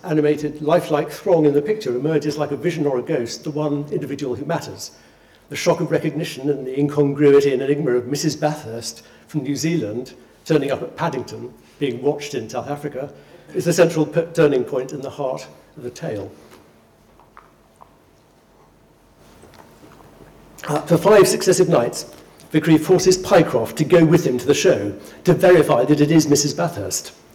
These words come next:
and then to go drinking with him. The most Vickery says on these drinking sessions is, "Let's have another."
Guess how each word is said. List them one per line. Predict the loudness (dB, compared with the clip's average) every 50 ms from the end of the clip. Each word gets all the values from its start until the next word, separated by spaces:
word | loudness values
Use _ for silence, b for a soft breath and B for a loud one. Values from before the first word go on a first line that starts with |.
| b b b b
and | b -2 -2
then | -2 -2
to | 0 0
go | -2 0
drinking | 2 0 0 0 -2 -8
with | -8 -8
him. | -8 -10 -10 -12 -16 -20 -20 -20 -20 -20 B B B B B B B -12 -4
The | -2 0 4
most | 6 8 6 6 6 2
Vickery | 0 0 2 4 4 4
says | 4 4 4 4
on | 2 0
these | -2 -4 -2 0
drinking | 0 0 0 -2 -4
sessions | -4 -4 -2 -2 -2 -2 0
is, | -2 -2 -2 -2 -4 -6 B B B B B B B B B -8
"Let's | -6 -6 -6 -6
have | -4 -4
another." | -2 -2 0 -2 -2 -4 -6 -10